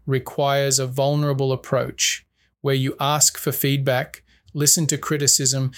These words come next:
and adapt accordingly. It's a relationship built on the understanding that you value their input and are committed to serving them better, even if that means acknowledging that you don't always get it right.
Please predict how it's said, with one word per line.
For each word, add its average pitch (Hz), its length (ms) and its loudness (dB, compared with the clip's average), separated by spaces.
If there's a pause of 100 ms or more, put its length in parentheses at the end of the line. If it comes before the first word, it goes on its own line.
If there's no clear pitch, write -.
(160)
and 127 120 0
adapt 123 480 0
accordingly. 123 680 -4 (480)
It's 151 160 0
a 165 60 0
relationship 165 800 0
built 143 240 0
on 135 100 2
the 131 120 0
understanding 127 840 0 (240)
that 135 220 0
you 147 460 0
value 131 520 0
their 123 180 0
input 131 500 -2 (280)
and 135 100 0
are 135 140 2
committed 139 520 0
to 123 100 0
serving 131 380 2
them 123 140 0
better, 120 460 -4
even 156 260 0
if 147 160 -2
that 131 180 0
means 131 260 2
acknowledging 127 580 0
that 127 140 -2
you 131 100 -2
don't 127 220 0
always 120 320 0
get 123 180 -2
it - 100 -4
right. 120 260 -4